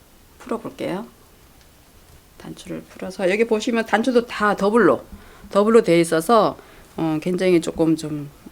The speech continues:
고급지게 보이고, 또 얘가 이렇게 풀어보시면 원단 소매량이 되게 많아요. 어, 되게 많아서 살짝 무게감은 있고요. 여기 보시면은 속에 이제 주머니가 있어요. 여기 주머-, 속주머니가 있고, 또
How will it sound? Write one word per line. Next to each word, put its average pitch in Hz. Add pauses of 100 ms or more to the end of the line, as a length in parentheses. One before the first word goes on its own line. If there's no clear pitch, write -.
고급지게 208
보이고, 196 (440)
또 214
얘가 175 (400)
이렇게 -
풀어보시면 185
원단 196
소매량이 240
되게 185
많아요. 143 (160)
어, 151
되게 202
많아서 160 (400)
살짝 208
무게감은 156
있고요. 160 (520)
여기 185
보시면은 175
속에 226
이제 160
주머니가 185
있어요. - (640)
여기 165
주머-, 175
속주머니가 190
있고, 269 (540)
또 320